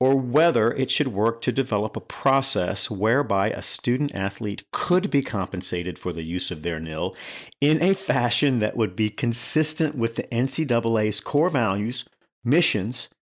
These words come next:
and principles. Okay, that's an important characterization because from its very inception, that working group wasn't designed to embrace, uh, nil compensation for athletes and then to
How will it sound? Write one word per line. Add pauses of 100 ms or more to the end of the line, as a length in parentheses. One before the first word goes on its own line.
(240)
and
principles. (220)
Okay, (240)
that's
an
important (360)
characterization (340)
because (220)
from
its
very (160)
inception, (280)
that
working
group
wasn't
designed
to
embrace,
uh,
nil
compensation
for
athletes
and
then
to